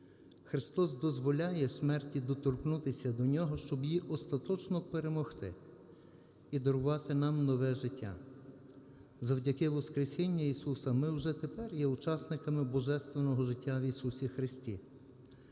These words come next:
Своєю смертю Ісус визволяє нас від гріха, а своїм Воскресінням впроваджує нас у життя вічне. Бо коли ми віруємо, що Ісус умер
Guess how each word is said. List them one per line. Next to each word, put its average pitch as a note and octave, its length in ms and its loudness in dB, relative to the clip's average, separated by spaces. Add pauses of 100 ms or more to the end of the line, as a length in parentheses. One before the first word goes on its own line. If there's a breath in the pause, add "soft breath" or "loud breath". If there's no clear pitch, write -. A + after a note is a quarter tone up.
(280 loud breath)
Своєю D3 420 2
смертю D#3+ 540 -4
Ісус C#3 400 -2
визволяє C3+ 600 2
нас D#3 280 -4
від D3+ 120 -2
гріха, C3+ 500 -2 (640 loud breath)
а C3 80 -2
своїм C3+ 400 4
Воскресінням C3+ 800 0
впроваджує C#3+ 720 0
нас C#3 360 0 (640 loud breath)
у B2 40 -2
життя C3 420 2
вічне. A#2+ 500 0 (1300 loud breath)
Бо C3 140 4
коли D3 260 4
ми D#3+ 140 2
віруємо, D#3 500 4
що - 200 -4
Ісус - 600 -4
умер D#3 480 4